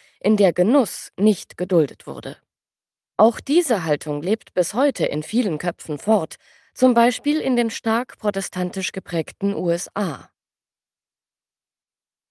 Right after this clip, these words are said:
Blink Nummer zwei. Die Industrialisierung markierte die Wende zur modernen Arbeit. Vor zwölftausend Jahren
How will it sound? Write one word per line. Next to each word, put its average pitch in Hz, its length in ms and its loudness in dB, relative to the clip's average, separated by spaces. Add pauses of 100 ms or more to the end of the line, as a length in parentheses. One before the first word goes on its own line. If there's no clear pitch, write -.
Blink 196 420 0 (220)
Nummer 202 340 2
zwei. 170 640 -6 (640)
Die 220 180 4
Industrialisierung 202 1400 2
markierte 233 540 2
die 220 160 2
Wende 190 400 2
zur 214 180 0
modernen 175 680 0
Arbeit. 147 680 -12 (1500)
Vor 262 340 4
zwölftausend 220 1000 0
Jahren 156 500 -2